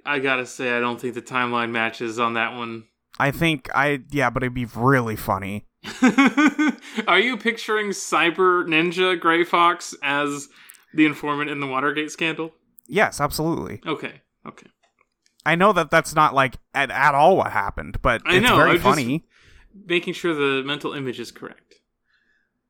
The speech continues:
Speaker 1: Snake also comes across Meryl, who is the Colonel's niece. The Colonel is one of the radio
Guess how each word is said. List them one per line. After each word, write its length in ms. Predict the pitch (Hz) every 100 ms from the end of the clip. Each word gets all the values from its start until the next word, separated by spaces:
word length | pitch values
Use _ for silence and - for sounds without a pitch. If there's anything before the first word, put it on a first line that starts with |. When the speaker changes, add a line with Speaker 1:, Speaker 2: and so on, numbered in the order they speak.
| _ _ _ _ _ _
Speaker 1:
Snake 320 | - 202 208
also 260 | 202 196
comes 220 | 190 185 170
across 320 | 175 170 170
Meryl, 760 | 135 135 190 170 117 110 135 -
who 160 | 147
is 520 | 139 131 127 123 - -
the 200 | 131 113 -
Colonel's 640 | - 185 190 175 151 135 139
niece. 420 | 135 139 190 -
The 120 | 147
Colonel 360 | - 160 147 139
is 240 | 117 -
one 200 | - 135
of 120 | 120
the 300 | 123 117 113
radio 800 | - 131 131 127 120 113 113 110